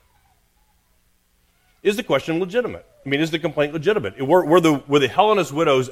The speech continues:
really and truly actually being shorted, or was this a, a perceived agree-, grievance? Well, then there's a, a, a follow-up question, does it matter? I mean, think about this. In, in, in, tho-, in your own family,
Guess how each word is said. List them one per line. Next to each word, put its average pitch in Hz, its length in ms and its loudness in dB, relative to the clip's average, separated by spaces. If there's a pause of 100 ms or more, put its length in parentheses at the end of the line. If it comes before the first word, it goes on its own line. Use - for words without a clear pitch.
(140)
really 160 420 0
and 117 80 -8
truly 123 380 0
actually 127 340 0
being 110 440 -6
shorted, 131 480 -2 (540)
or 147 140 4
was 139 120 0
this 147 180 -2
a, 139 80 -4
a 127 160 -6
perceived 147 420 -8
agree-, 101 280 -6
grievance? 101 580 -10 (1000)
Well, 135 80 -6
then 170 140 2
there's 139 240 -6
a, 170 60 2
a, 135 340 0
a 120 40 -2
follow-up 156 460 2
question, 117 320 -2
does 127 160 -2
it 120 80 -2
matter? 101 380 -6 (1800)
I 139 40 -14
mean, 165 80 -4
think 208 160 -6
about 156 200 0
this. 143 260 0
In, 143 220 -4
in, 147 340 -2
in, 143 140 -2
tho-, 156 140 2
in 165 140 -2
your 147 160 0
own 190 120 2
family, 120 500 -2